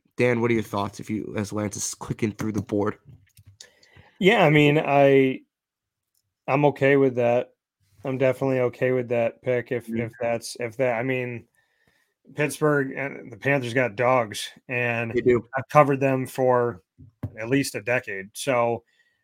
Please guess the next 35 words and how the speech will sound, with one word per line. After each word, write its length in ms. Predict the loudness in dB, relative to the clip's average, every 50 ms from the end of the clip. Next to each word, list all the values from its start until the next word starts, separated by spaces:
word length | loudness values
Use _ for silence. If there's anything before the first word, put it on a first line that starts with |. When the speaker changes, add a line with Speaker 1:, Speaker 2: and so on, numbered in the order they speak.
| _ -4
Speaker 2:
I, 220 | -2 0 2 4 4
I 20 |
would 180 | 4 2 2 2
have 420 | 2 2 2 0 0 -2 -6 -8
no 220 | -6 -2 -2 0
issue 320 | -2 -2 -4 -6 -6 -6 -4
with 120 | -4 -4
that 220 | -4 -4 -4 -6 -6
pick 220 | -8 -8 -8 -8
whatsoever 640 | -10 -10 -10 -10 -8 -8 -8 -8 -8 -10 -10 -12 _ _
Speaker 1:
Yeah, 120 | -12 -10
Speaker 2:
at 80 | -6 -4
Speaker 1:
they, 60 | -4
Speaker 2:
twenty-seven. 540 | -4 -4 -6 -12 -12 _ -14 -14 -14 -14 -16 _ _ 0
Speaker 1:
they 80 | 4 6
always 200 | 6 6 6 4
beat 180 | 4 2 2 4
my 180 | 4 2 2
team. 280 | 2 0 -2 -4 -4 -6 -8 -6
I'm 120 | -6 -4 -2
a 40 | -2
Virginia 320 | -2 -2 -2 -2 -2 -2
Tech 260 | -2 -2 -4 -4 -4 -8
football 300 | -10 -10 -8 -6 -8 -8
f-, 140 | -8 -10 -14 _ -8
Hokie 300 | -6 -6 -6 -6 -8 -10
fan, 240 | -8 -8 -10 -10 -10
so 200 | -10 -8 -4 -4
that's 200 | -4 -4 -4 -4
my 120 | -4 -4
team. 240 | -4 -6 -8 -10 -8
So 160 | -8 -6 -2
they 80 | 0 2
always, 260 | 2 2 0 -2 -4 -12 -20 -20 -20 -20 -20 -18 -6 0
we, 200 | 0 0 0